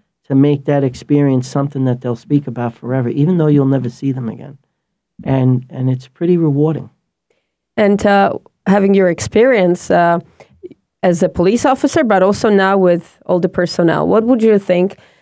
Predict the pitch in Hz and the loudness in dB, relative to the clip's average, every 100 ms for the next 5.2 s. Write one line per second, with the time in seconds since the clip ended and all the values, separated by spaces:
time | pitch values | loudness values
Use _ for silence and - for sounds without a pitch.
0 | _ 180 160 175 165 196 185 175 170 151 | _ -2 0 4 4 2 0 0 0 2
1 | 180 180 175 165 - - 151 120 - _ | 0 0 0 -2 -4 -4 -2 -2 -6 _
2 | _ _ 165 156 - 156 - - - - | _ _ -6 -4 -2 -2 -2 -6 -8 -14
3 | - 156 _ _ _ _ _ _ _ _ | -16 -16 _ _ _ _ _ _ _ _
4 | _ _ _ - 220 190 139 123 156 - | _ _ _ -2 2 2 2 -2 -2 -2
5 | - _ | -4 _